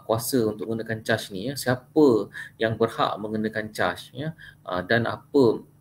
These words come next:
dan di akaun manakah, eh, patut caj itu dibayar, ya. Uh, contoh bila, uh, masa tu, apa, di bawah tempoh, uh, pemaju contohnya, perlu membayar di akaun, akaun syarikat pemaju ke? Ya, tidak, ya.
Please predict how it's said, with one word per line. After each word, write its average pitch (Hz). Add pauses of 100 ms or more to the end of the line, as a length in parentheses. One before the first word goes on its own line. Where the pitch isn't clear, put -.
(720)
dan 120
di 113
akaun 127
manakah, 131
eh, 151
patut -
caj -
itu 107
dibayar, 90
ya. 165 (440)
Uh, -
contoh 104
bila, 98 (400)
uh, 92 (160)
masa 98
tu, 95
apa, 101
di -
bawah 98
tempoh, 101
uh, -
pemaju 120
contohnya, 107 (320)
perlu 110
membayar 113
di 107
akaun, 117 (320)
akaun 113
syarikat -
pemaju 127
ke? 151 (380)
Ya, 139
tidak, 92
ya. 165